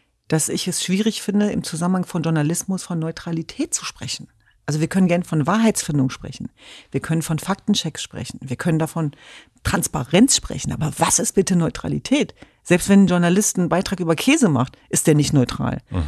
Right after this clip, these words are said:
Speaker 1: Mag er Käse, mag er keinen Käse? Und auch von mir wurde ja damals verlangt,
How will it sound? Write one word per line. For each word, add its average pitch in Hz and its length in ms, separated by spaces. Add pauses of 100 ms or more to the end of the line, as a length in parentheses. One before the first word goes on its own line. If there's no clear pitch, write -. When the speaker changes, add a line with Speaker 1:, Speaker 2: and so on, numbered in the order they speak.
Speaker 1:
Mag 175 240
er 220 80
Käse, 220 280
mag 202 200
er 185 60
keinen 240 260
Käse? 131 440 (440)
Und - 160
auch - 120
von 170 180
mir 220 280
wurde 151 180
ja 147 100
damals 147 400
verlangt, 156 460